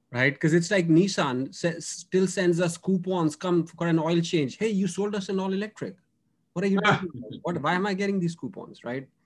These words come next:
Speaker 1: So it's just sort of part of it. That is the business model. But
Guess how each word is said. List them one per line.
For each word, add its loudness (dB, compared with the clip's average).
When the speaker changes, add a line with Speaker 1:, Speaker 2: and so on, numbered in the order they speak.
Speaker 1:
So -4
it's 0
just -2
sort 2
of -6
part 0
of -2
it. -6
That -6
is -6
the -8
business -6
model. -6
But -2